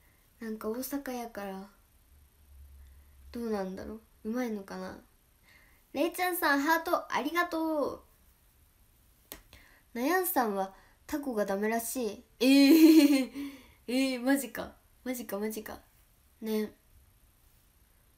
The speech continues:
自分で作れよって言いそう。そりゃな。どうせココナンさんが作るんだよ、いっぱい。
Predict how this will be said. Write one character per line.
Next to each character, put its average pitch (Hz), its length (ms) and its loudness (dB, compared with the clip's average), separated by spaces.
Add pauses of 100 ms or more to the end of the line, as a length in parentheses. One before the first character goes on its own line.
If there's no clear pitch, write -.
(800)
自 226 120 -12
分 285 160 2
で 311 160 0
作 - 200 -2
れ 285 100 2
よ 226 120 2
っ - 20 -12
て 220 100 -16
言 220 100 -2
い - 20 -4
そ 214 140 -12
う。 - 20 -12
そ 262 140 -6
り 311 80 -2
ゃ 381 60 -2
な。 427 60 -4 (760)
ど 285 80 -6
う - 20 -4
せ 339 160 -2
コ - 180 -16
コ 440 80 2
ナ 339 80 4
ン 285 80 2
さ 226 100 -6
ん 208 60 -6
が 208 100 -10
作 - 220 -4
る 440 100 0
ん 233 100 -2
だ 202 60 -10
よ、 190 80 -10
い 185 80 -12
っ 190 40 -16 (140)
ぱ - 80 -14
い。 - 140 -20